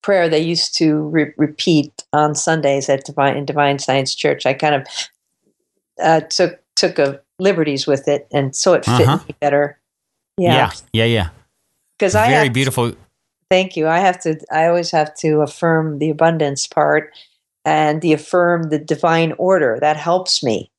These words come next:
Speaker 1: helps me to realize, okay, I'm not going through, um, this trouble, this stress in my day for nothing. This is not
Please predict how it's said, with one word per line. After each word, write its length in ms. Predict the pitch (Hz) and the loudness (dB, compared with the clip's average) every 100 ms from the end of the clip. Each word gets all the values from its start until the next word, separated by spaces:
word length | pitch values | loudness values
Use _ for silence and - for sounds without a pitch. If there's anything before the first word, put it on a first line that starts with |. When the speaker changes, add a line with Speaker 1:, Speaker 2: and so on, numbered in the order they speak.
| _ _ _ _ - | _ _ _ _ 2
Speaker 1:
helps 220 | 185 185 | 2 2
me 80 | 180 | -4
to 80 | |
realize, 340 | 170 160 156 151 | 0 2 2 0
okay, 420 | 180 180 147 139 | -6 0 0 2
I'm 180 | 135 165 | -2 0
not 360 | 180 196 202 | 2 0 -2
going 320 | - 165 156 151 | -2 0 0 -4
through, 520 | - 156 156 151 156 _ _ _ _ _ _ | -6 0 2 2 -4 _ _ _ _ _ _
um, 460 | 156 151 151 147 151 _ _ _ _ _ _ _ | 2 2 2 -2 -8 _ _ _ _ _ _ _
this 500 | 165 185 160 - - _ _ _ | 2 2 4 0 -8 _ _ _
trouble, 540 | - 214 208 185 175 | -2 -2 2 2 2
this 180 | 165 160 | 0 -2
stress 640 | - - - 233 165 - - | -2 -2 0 2 2 -2 -6
in 160 | 165 | -2
my 200 | 165 160 | 0 0
day 380 | 151 180 190 165 | 0 0 2 0
for 220 | 160 160 | -2 -4
nothing. 580 | 156 156 208 240 147 151 | -4 2 0 2 -2 0
This 160 | 156 151 | -2 -2
is 120 | 147 | -2
not 360 | 156 147 147 | 0 2 2